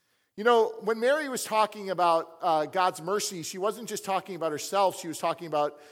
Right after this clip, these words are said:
the church as well. We see that she says, um, let me get that, that his mercy is for those who fear him from generation to generation. That's what she says to,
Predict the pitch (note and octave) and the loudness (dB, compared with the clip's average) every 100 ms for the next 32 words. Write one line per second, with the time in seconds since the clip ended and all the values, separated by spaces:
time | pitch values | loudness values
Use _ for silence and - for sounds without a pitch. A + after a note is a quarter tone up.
0 | - D#3 - F#3+ - C#3 C#3+ D3+ G#2+ D2+ | -16 -12 -4 -4 -4 -6 2 2 2 -6
1 | - _ _ _ _ _ _ _ _ _ | -20 _ _ _ _ _ _ _ _ _
2 | _ _ _ - - _ G3 G#3 B3+ B3 | _ _ _ -20 -20 _ -6 -4 -2 2
3 | G#3+ F#3+ - G#3+ - A3 F#3+ D#3 D3 - | 4 4 2 -6 2 6 8 6 2 -8
4 | - - - _ - F3 E3 D3+ B2+ A2 | -14 -20 -20 _ -2 2 4 4 0 -8
5 | - _ C#3 C3 A#2 A2 - _ - _ | -20 _ -16 -12 -8 -8 -10 _ -20 _
6 | _ F#3 G3 F#3 - D#3 G#3 F3 G3 B3 | _ 4 6 6 -2 -12 -8 -6 0 2
7 | C4+ - B3+ A3 - G3 D#3 G3+ G3+ G3+ | 2 0 -2 -6 -2 -2 2 4 2 0
8 | F#3+ - A3 A3 F3 F3 D#3 D3+ D#3 D#3+ | -10 -12 -2 -2 -2 -4 -10 -14 -8 -6
9 | F3 F3 E3 D#3 E3 D3 B2+ C#3 B2+ A#2 | -4 -4 -6 -6 -10 -14 -10 -10 -8 -10
10 | A2 - _ _ _ _ - G3+ G3+ G#3+ | -12 -16 _ _ _ _ 2 2 2 -8
11 | A3 - F#3+ F3+ E3+ - F3+ D3 C#3 | -6 -4 2 2 2 -4 -4 -4 -4